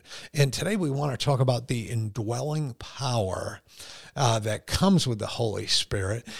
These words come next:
And we're gonna see in Monday's broadcast coming up next Monday.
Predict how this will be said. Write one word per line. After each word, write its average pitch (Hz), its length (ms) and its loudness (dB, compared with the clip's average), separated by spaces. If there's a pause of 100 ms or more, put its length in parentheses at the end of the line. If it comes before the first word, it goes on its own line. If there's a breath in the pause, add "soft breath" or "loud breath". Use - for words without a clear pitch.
(120 loud breath)
And 139 220 6
we're 151 120 6
gonna 196 160 8
see 151 440 6
in 123 640 2 (240)
Monday's 120 840 6
broadcast 107 760 0
coming 120 240 4
up 120 160 0
next - 360 -2
Monday. 110 720 2